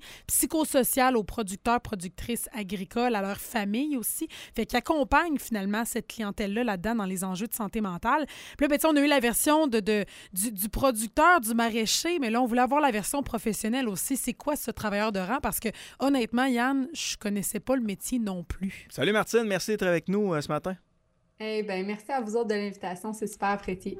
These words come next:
Speaker 2: Je pense que t'as entendu le segment tout à l'heure avec, euh, David, puis en même temps, pendant la pause, tu nous entendais sur, euh, discuter sur le Zoom.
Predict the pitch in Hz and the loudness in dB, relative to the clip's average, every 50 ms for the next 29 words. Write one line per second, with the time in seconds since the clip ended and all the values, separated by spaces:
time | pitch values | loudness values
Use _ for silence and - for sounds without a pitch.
0 | - - - - - 131 131 - 139 123 120 - 127 123 117 120 143 151 143 127 | -12 -16 -10 -4 -2 -2 -2 0 -2 -2 -2 -2 -2 -2 -2 -2 -2 0 0 0
1 | 120 120 117 - 127 120 123 131 139 139 - - 131 120 123 127 131 127 123 123 | 0 0 -2 -2 -2 -2 -2 -2 -2 -4 -4 -2 -2 0 0 0 0 0 -2 -2
2 | - - 120 117 117 117 120 117 113 120 156 180 190 175 - 147 135 123 120 117 | -2 -2 -2 -2 0 0 2 0 2 2 0 -2 -2 -4 -4 -2 0 0 0 0
3 | 117 117 117 113 - 147 147 - 127 127 127 123 120 113 - - 147 160 160 151 | 0 0 0 0 -2 -4 -2 -2 -2 0 0 0 0 -2 -2 -4 -4 -4 -4 -4
4 | 139 123 120 120 113 - 123 120 113 120 120 117 120 120 117 113 117 131 143 - | -4 -4 -4 -4 -4 -4 -4 -2 0 0 -2 -2 -2 -2 -4 -4 -4 -4 -6 -6
5 | - - 131 123 117 117 110 110 107 104 104 113 110 - - - - 147 139 - | -4 -4 -4 -4 -2 -2 -2 -2 -2 -4 -6 -8 -10 -12 -10 -8 -6 -6 -4 -4
6 | 135 127 120 117 113 113 135 156 175 185 | -2 0 0 0 0 0 0 0 0 0